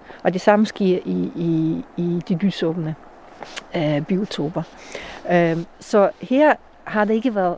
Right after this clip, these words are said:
særlig meget fokus på i vores land, men vores svenske, øh, kolleger, det har faktisk påpeget,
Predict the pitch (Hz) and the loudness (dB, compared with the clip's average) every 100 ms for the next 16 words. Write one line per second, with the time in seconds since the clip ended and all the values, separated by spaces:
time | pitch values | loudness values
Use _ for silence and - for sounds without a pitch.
0 | - - 170 170 160 156 - - 339 359 | -8 -8 -6 -6 -6 -8 -6 2 2 2
1 | - 302 277 - - - - 196 214 320 | 0 2 2 0 -16 -20 -6 -4 2 2
2 | 392 - 233 208 - - - - 202 190 | 2 4 2 2 -6 -20 -16 -2 0 2
3 | 196 185 - - - 226 302 - - 240 | 4 2 0 -14 -8 4 4 4 0 0
4 | - - - - 190 175 170 165 143 214 | -2 -20 -8 -2 0 2 0 -2 -2 0
5 | 202 - 202 - - - - 247 240 220 | 0 -2 -4 -6 -16 -18 2 4 4 2
6 | 226 - - 226 233 214 185 170 | 0 -8 -2 0 0 0 0 -2